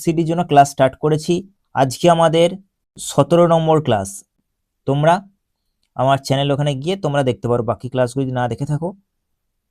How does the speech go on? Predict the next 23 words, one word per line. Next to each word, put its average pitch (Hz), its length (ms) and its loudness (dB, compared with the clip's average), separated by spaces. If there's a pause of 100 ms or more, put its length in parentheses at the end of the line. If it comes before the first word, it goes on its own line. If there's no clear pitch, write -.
আগের 147 240 0
ক্লাসগুলো 151 400 0
অবশ্যই 143 320 -4
দেখে 143 200 -2
নিতে 104 180 -6
পারো। 98 140 -8 (720)
দেখো, 143 300 0 (880)
আজকে 127 360 2
আমরা 170 200 2
দেখব 131 180 0 (540)
ভারতের 160 440 0
কিছু 156 260 -4
বিখ্যাত 151 400 -4 (1300)
ঐতিহাসিক 147 560 2 (100)
সাম্রাজ্য। 104 460 -2 (580)
ঠিক 202 160 -8
আছে, 135 100 -4 (100)
সাম্রাজ্যগুলি 135 560 -2
দেখে 135 160 -2
নেবো 151 220 -4
এবং 135 120 -8 (120)
তাদের 131 220 -8
প্রতিষ্ঠাতা। - 460 -16